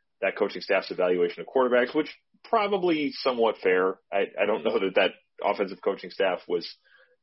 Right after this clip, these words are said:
going to, to hit it all the time. I don't know if Russell Wilson would have turned into what he turned into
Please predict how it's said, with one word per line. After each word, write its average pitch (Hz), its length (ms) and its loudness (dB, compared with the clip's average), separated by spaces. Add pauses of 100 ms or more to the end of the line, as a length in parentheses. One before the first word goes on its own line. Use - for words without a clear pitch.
(300)
going 104 300 0
to, 92 240 0
to - 300 -16
hit 95 180 0
it 95 100 2
all 90 140 4
the 85 80 -2
time. 101 380 2
I 92 120 4
don't 95 120 0
know 90 220 0 (120)
if 95 200 -6
Russell 95 280 0
Wilson 92 240 0
would 87 80 -4
have 80 100 -8
turned 95 200 -4
into 85 140 -4
what 87 140 -2
he 80 60 -8
turned 90 240 -6
into 87 460 -4